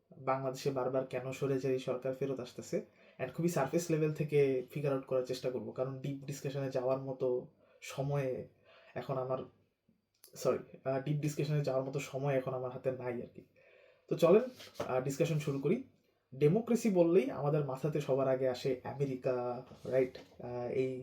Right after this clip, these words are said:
আমেরিকার নামটা আমাদের সবার, আহ, আগে মাথায় আসে। To be very honest, আমেরিকার পলিটিক্স তেমন বেশি একটা ক্লিন না,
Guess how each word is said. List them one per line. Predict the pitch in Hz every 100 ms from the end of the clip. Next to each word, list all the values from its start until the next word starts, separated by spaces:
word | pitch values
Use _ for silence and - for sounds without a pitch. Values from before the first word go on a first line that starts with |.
| 131 -
আমেরিকার | 123 131 127 127
নামটা | 127 131 131 127
আমাদের | 123 131
সবার, | 131 127 127 127
আহ, | 127 127 127 - - - - - - - - - - -
আগে | 127
মাথায় | 135 120 131 120
আসে। | - 170 - - -
To | 151
be | 151
very | 143 160
honest, | 175 185
আমেরিকার | - 147 160 170 170
পলিটিক্স | 160 151 170 -
তেমন | 156 147
বেশি | 143 147
একটা | 147
ক্লিন | - 180 196 156
না, | - 143 -